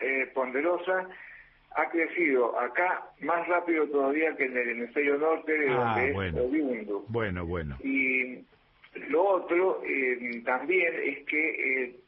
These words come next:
Speaker 1: tiene un porcentaje de, de germinación, así, más bien de,
Speaker 2: Sí.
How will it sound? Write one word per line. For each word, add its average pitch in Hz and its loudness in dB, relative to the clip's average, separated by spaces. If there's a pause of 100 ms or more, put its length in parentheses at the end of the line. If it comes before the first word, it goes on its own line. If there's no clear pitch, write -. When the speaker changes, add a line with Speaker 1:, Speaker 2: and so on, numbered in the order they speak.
(120)
Speaker 1:
tiene 165 -2
un 151 -4
porcentaje 147 -2
de, 110 -2 (100)
de 110 -6 (240)
germinación, 123 0
así, - -4 (220)
más 120 -2
bien 143 0
de, 120 0 (320)
Speaker 2:
Sí. - -4